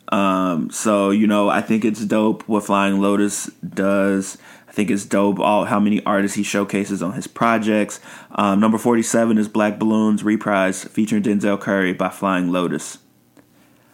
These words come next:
Number forty-six is Hottest in the City by Ty Dolla Sign. Um, yo, this song got me so excited for a new Ty Dolla album, and then we didn't get anything else from him all year.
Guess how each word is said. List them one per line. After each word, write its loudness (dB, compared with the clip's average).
Number 2
forty-six 0
is 2
Hottest 0
in 4
the 2
City 2
by 0
Ty 0
Dolla 0
Sign. -4
Um, 2
yo, 4
this 2
song 2
got 2
me 2
so 2
excited 0
for 2
a 4
new 2
Ty 0
Dolla 2
album, 2
and 2
then 4
we 4
didn't 2
get 2
anything 2
else 0
from -4
him 0
all 0
year. 0